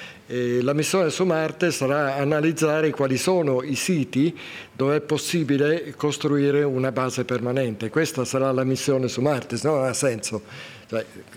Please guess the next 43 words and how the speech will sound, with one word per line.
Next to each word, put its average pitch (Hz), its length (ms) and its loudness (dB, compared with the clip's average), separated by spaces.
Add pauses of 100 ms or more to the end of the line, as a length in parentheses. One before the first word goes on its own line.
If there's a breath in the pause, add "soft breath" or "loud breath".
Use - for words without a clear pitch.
(140)
per, 117 160 -6
per 139 180 -4
mettere 147 260 0
una 143 80 0
bandierina, 147 760 0
fare 143 260 0
una 139 120 0
bella, 143 680 0
un 143 120 -2
sorriso, 143 520 -2
una 127 120 -2
bella 143 280 0
fotografia, 151 840 -2 (840 loud breath)
eh, 113 180 -2
non 131 140 2
ha 147 80 2
un 117 80 -4
grosso 131 280 -2
senso, 101 460 -4
no? 165 200 0 (600 loud breath)
E 107 200 -4
quindi 127 220 2
questa 170 300 2
sarà 135 280 2
la 135 80 2
missione 135 340 0
su 113 140 -4
Marte. 104 440 -6 (520 loud breath)
E 117 120 0
io 175 440 4
posso 160 340 0
immaginare 160 680 2
che 131 120 0
noi 147 160 2
parliamo 143 520 2
della 135 220 0
fine 143 500 2
degli 123 240 2
anni 139 340 0
quaranta 135 580 0
di 120 140 0
questo 117 280 -6
secolo. 110 480 -10